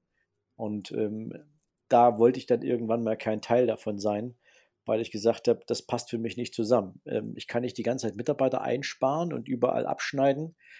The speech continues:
und irgendwie, ja, das Produktangebot für meine Kunden ausdünnen, wo doch der Kunde der ist, der am Ende die Zeche für alles bezahlt. Und ich, für mich war es immer schon so, der Kunde steht im Mittelpunkt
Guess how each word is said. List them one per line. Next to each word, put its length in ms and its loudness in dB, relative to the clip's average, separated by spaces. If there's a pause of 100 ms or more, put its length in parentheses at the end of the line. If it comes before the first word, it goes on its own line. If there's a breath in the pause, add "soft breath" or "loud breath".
(140 soft breath)
und 300 2
irgendwie, 840 2 (300)
ja, 100 10
das 200 0
Produktangebot 680 2
für 100 -2
meine 200 2
Kunden 380 -2
ausdünnen, 760 -2
wo 120 6
doch 120 2
der 120 4
Kunde 360 0
der 300 6
ist, 240 -2
der 120 4
am 120 0
Ende 160 -2
die 100 0
Zeche 280 -4
für 140 -2
alles 180 -6
bezahlt. 480 -6 (920)
Und 120 -6
ich, 180 -6 (720)
für 140 4
mich 200 -2
war 100 4
es 80 -6
immer 200 2
schon 200 0
so, 140 6
der 160 4
Kunde 380 2
steht 260 0
im 100 0
Mittelpunkt 640 2